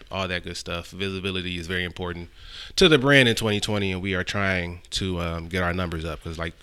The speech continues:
like, I, I mean, it's obvious, but the numbers mean more visibility, um, you would hope.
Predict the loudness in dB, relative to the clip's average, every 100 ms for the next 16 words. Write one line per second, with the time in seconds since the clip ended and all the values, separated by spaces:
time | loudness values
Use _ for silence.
0 | -8 -8 -4 -4 -2 -2 0 0 0 0
1 | -2 -4 -6 -8 -12 -18 -20 -10 -2 2
2 | 4 4 2 2 2 2 0 2 2 4
3 | 4 0 -4 -10 -8 -6 -6 -6 -4 0
4 | 0 -2